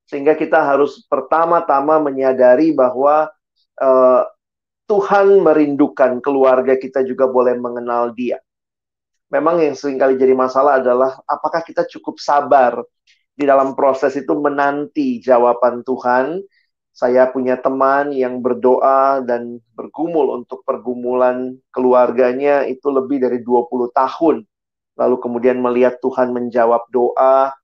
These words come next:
bahkan ya itu yang kita katakan melampaui apa yang kita bayangkan dan pikirkan. Nah, mungkin secara sederhana,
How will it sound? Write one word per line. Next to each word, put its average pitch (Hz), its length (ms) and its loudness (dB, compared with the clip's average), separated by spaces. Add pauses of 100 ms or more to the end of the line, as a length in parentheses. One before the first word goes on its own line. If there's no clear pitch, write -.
(340)
bahkan 131 400 -2
ya 127 80 0
itu 131 240 -4
yang 127 80 -2
kita 131 240 -4
katakan 131 320 -2
melampaui 139 1040 0
apa 131 320 -2
yang 127 160 -8
kita 127 240 0
bayangkan 120 560 -4
dan 113 160 -12
pikirkan. 120 640 -10 (880)
Nah, 160 160 0
mungkin 175 240 -2
secara 135 400 4
sederhana, 127 720 -2